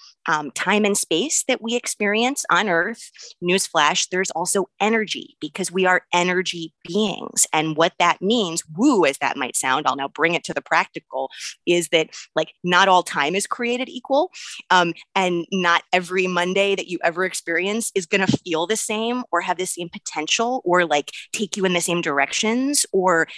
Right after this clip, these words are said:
be, like, the best day to do a particular thing. So, like, the same way you check the weather, like,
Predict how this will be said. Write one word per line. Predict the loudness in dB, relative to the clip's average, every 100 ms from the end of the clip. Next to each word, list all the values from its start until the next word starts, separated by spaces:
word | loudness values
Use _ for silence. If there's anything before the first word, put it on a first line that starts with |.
| -14 -6
be, | -2
like, | 0 0 0
the | 0
best | 2 0 0
day | 0 0 0
to | -2 -4 -4 -6 -16 -8
do | -2 2
a | 0
particular | -2 -8 -6 -4 -4
thing. | -4 -2 0 -2 -10 -6 0
So, | 4 6
like, | 6 2
the |
same | 0 2 4
way | 4 2
you | 0
check | -2 -4 -2
the | -2
weather, | 0 2 0 -2
like, | -4